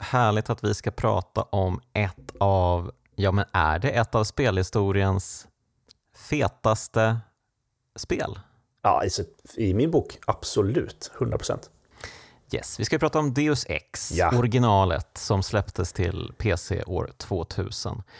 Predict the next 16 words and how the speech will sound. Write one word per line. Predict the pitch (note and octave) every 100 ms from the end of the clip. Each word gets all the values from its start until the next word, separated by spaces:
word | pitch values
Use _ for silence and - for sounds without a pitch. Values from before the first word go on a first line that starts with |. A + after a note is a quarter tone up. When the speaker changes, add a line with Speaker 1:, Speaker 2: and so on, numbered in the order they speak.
| - - - _ _ -
Speaker 1:
Och | D#3+ -
som | F3+ E3+ E3+ E3+
släpptes | - - B2+ B2+
till | D3+
Playstation | D3 C3 C3 D3+
två | C3 - D3 B3 D#3+
inte | G#2+ -
allt | - -
för | -
långt | G2 F#2
därefter, | - D#2 - F2
tror | -
jag | D2+
också. | - G#2 G2+
Speaker 2:
Mm. | G2 F2
Speaker 1:
Ehm, | F#2+ F#2 F2+ F2